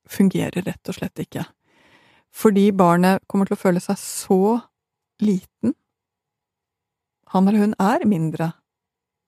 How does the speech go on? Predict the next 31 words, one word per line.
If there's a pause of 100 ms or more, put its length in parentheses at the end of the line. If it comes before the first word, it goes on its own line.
(680)
Så
er
jo
en
helt
riktig
følelse. (680)
Kommer
til
å
føle
seg
så (1300)
full (100)
av,
eh,
protest (180)
at
neste
runde
bare
blir
enda
verre. (640)
Så (140)
alt
vi
kommer
noen
vei
med,